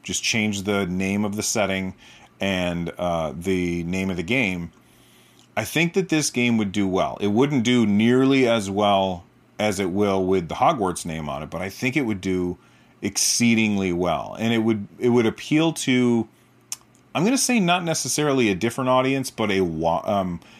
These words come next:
uh, a, a more narrow audience. Like, the Harry Potter stuff is capturing a lot of interest that otherwise wouldn't be there. But for me, this game looks interesting even, even if,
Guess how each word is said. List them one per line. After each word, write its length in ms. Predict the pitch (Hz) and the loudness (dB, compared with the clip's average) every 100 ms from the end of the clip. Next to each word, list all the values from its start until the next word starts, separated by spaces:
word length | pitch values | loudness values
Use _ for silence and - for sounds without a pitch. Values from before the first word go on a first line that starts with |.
| - - 107 | -20 -6 0
uh, 400 | 107 98 123 123 | 2 2 0 0
a, 80 | 127 | 2
a 40 | |
more 300 | 123 131 175 | 4 4 4
narrow 600 | 143 113 117 127 123 107 | 4 4 4 4 2 2
audience. 640 | - 101 107 98 87 82 110 | 2 4 4 2 -2 -4 -2
Like, 220 | 107 - - - - _ _ _ _ _ - - | -2 -4 -18 -20 -20 _ _ _ _ _ -8 -2
the 140 | 113 | -2
Harry 400 | 98 135 143 151 | 0 0 2 2
Potter 400 | 143 113 113 104 | 0 0 2 0
stuff 560 | - - 82 76 - - | -2 -4 -4 -6 -10 -6
is 220 | 90 78 | -4 -4
capturing 840 | - - 127 113 - 107 82 69 67 | -6 -4 -2 0 0 -2 -2 -6 -4
a 100 | 101 | 0
lot 400 | 104 107 104 101 | 2 4 4 2
of 280 | 101 95 85 - | -2 -4 -4 -6
interest 720 | 117 117 - 143 143 - - - _ _ | -4 -2 0 -2 -2 -6 -12 -20 _ _
that 160 | 104 110 | -4 0
otherwise 560 | 117 120 113 110 107 95 | 2 2 4 4 2 0
wouldn't 260 | 101 98 87 | -2 -2 -2
be 160 | 92 | -2
there. 340 | 101 120 139 - - - - - _ | 0 -2 -4 -8 -20 -20 -20 -20 _
But 200 | 120 113 | 0 0
for 140 | - | -2
me, 540 | 98 165 220 85 85 110 _ _ - _ _ _ _ | 0 0 2 0 -4 -8 _ _ -20 _ _ _ _
this 180 | 151 160 | 0 0
game 260 | - 185 165 | 2 2 2
looks 240 | 143 - | 0 0
interesting 580 | 127 127 120 104 - 104 | -2 2 0 0 -2 0
even, 580 | 104 104 104 98 95 92 | 2 2 0 0 -2 -2
even 420 | 139 147 139 120 - | 0 2 4 2 0
if, 540 | 156 127 - - - | 2 2 0 -14 -16